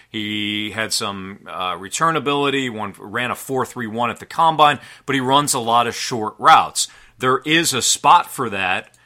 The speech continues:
uh, that type of player. There's a role for that player in Frank Reich's offense. They, they like to go up tempo to take advantage of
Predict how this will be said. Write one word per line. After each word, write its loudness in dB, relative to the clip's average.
uh, -2
that -4
type 0
of -14
player. -2
There's -6
a -6
role 0
for -8
that -4
player 0
in -6
Frank -4
Reich's -4
offense. -2
They, -8
they -10
like -6
to -10
go -6
up -10
tempo -2
to -6
take -8
advantage -6
of -8